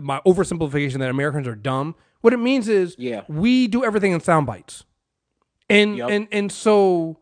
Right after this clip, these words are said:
Speaker 1: defund the police is a good sound bite, but that's both good and bad. It's a good thing to
Speaker 2: Mm-hmm.
Speaker 1: rally behind, but then you also have to explain it in detail to people what that means. And at that point, some of them are already shut off.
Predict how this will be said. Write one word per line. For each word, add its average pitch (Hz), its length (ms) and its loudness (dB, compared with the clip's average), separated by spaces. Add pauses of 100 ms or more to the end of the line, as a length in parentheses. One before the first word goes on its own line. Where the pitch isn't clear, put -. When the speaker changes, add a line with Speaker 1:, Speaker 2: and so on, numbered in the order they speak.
(500)
Speaker 1:
defund 233 380 2
the 254 80 4
police 180 680 -4 (100)
is 170 200 -2
a 165 100 -2
good 147 440 -6
sound 233 400 2
bite, 143 260 0 (120)
but 175 80 -2
that's 196 120 0
both 165 220 0
good 160 140 2
and 131 140 -4
bad. 143 340 -2 (580)
It's 180 140 2
a 185 80 2
good 208 220 0
thing 269 140 0
to 208 60 4
Speaker 2:
Mm-hmm. 160 100 0
Speaker 1:
rally 185 220 4
behind, 151 760 -4 (340)
but 185 220 0
then 190 160 4
you 208 100 2
also 214 200 2
have 185 80 -2
to 180 340 0 (100)
explain 202 440 0
it - 20 0
in 147 120 -4
detail 180 380 -2
to 151 80 0
people 156 420 -4
what 139 160 -4
that 127 160 -6
means. 151 600 -2 (460)
And 190 380 2 (100)
at 151 180 -2
that 196 300 2
point, 202 460 -2
some 196 280 -2
of 180 60 -2
them 170 120 0
are 165 60 2
already 139 220 -2
shut 120 200 -8
off. - 300 -18